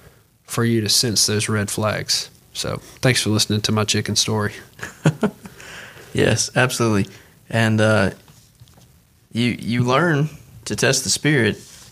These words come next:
Speaker 2: like Brett's saying, by not ignoring the Spirit in your life, by not quenching the Spirit.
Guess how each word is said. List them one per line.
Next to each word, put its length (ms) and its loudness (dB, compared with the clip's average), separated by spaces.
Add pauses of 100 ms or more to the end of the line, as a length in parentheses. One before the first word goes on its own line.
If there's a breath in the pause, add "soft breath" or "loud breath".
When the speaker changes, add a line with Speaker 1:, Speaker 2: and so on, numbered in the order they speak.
(120)
Speaker 2:
like 200 0
Brett's 240 2
saying, 440 2
by 140 0
not 240 2
ignoring 720 2
the 140 -4
Spirit 360 0
in 60 2
your 140 2
life, 200 0
by 120 0
not 240 0
quenching 520 0
the 80 0
Spirit. 440 -2